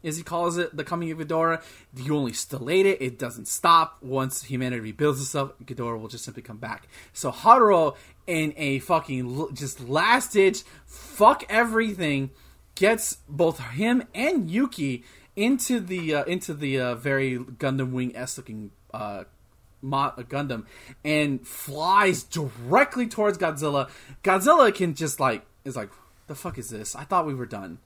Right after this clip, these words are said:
I thought, like, even I was, I was like that.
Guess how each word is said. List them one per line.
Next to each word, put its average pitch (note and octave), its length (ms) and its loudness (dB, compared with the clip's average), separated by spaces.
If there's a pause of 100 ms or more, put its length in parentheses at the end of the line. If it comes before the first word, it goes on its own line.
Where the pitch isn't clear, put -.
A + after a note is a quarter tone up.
(400)
I C3 100 -6
thought, C#3+ 300 -4
like, D3+ 160 -4
even C4+ 220 4
I B3 140 12
was, E3+ 340 4 (280)
I D#3 80 4
was C#3+ 160 0
like A#2+ 140 -6
that. G2+ 280 -8